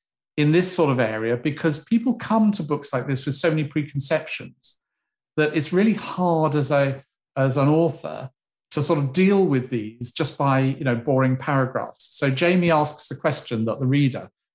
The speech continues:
might be asking, might be thinking of asking. So anyway, that book is, is out. And, um, we're just about to publish in the next couple of months, uh, the s-, a sequel, which is specifically about the animal brain. It's called React,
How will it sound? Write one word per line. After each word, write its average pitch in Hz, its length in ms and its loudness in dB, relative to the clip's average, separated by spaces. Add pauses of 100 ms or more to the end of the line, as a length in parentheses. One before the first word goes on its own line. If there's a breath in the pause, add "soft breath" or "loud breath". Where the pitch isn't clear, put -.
(160)
might 120 200 0
be 123 120 0
asking, - 500 -4 (420)
might 123 200 -2
be 123 80 -4
thinking 127 420 -2
of 98 160 -10
asking. - 400 -10 (340)
So 170 140 2
anyway, 175 300 4
that 180 240 0
book 143 240 -4
is, 123 260 -4
is 123 100 -8
out. 113 280 -4 (220)
And, 143 400 2 (100)
um, 147 560 0
we're 143 260 -2
just - 360 -2
about 151 400 -2 (100)
to - 140 -6
publish 131 640 -4
in 127 120 -2
the 131 60 2
next 131 260 -2
couple 127 240 -6
of 120 60 0
months, 123 480 -4 (380)
uh, 127 100 2
the 127 60 2
s-, - 260 -2
a 127 80 -2
sequel, 190 500 -2
which 127 240 -2
is 127 80 -2
specifically - 720 -2
about 131 300 0
the 135 80 2
animal 120 260 2
brain. 113 340 0
It's 110 120 -10
called 123 440 0
React, 131 520 0